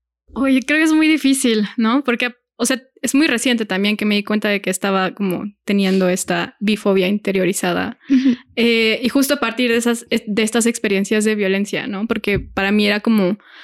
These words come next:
Speaker 1: no voy a bloquear una parte porque, o sea, tengo que hacer solamente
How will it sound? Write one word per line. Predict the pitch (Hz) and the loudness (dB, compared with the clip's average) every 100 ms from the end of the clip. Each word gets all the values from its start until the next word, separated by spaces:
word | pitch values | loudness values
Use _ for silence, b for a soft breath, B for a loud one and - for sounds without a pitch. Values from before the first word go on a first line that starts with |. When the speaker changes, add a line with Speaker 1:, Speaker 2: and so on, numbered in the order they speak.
| B B | B B
Speaker 1:
no | 247 | 2
voy | 247 | 2
a | 262 | 2
bloquear | 247 214 220 208 202 - - | 0 0 -2 -2 -4 -8 0
una | 240 240 | 2 2
parte | 226 214 214 220 | 0 -4 -2 -2
porque, | 208 202 190 180 | -2 -2 -2 -2
o | - | -4
sea, | 208 190 - _ _ - _ | -4 -4 -6 _ _ -20 _
tengo | 220 247 | 0 0
que | 202 | 0
hacer | 220 | 2
solamente | 226 208 202 196 175 | 2 2 0 0 -4